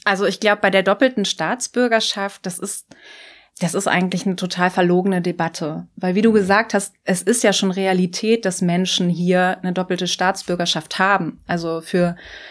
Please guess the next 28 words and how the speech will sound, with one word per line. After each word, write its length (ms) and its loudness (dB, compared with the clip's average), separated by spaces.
E-U-BürgerInnen 960 4
ist 160 -4
es 120 -4
ja 80 0
überhaupt 200 0
gar 80 -6
kein 160 0
Problem, 400 2
sozusagen 340 -4
eine 80 -2
doppelte 380 -6
Staatsbürgerschaft 800 -6
auch 100 -10
zu 200 -8
haben. 220 -2
Es 140 -8
gibt 160 -4
auch 160 -4
andere 380 0
Ausnahmen 540 -2
sozusagen 480 -6
bei 120 -8
anderen 280 -4
Ländern. 460 2
Aber 360 4
es 180 0
gibt 220 2
Vorbehalte 680 2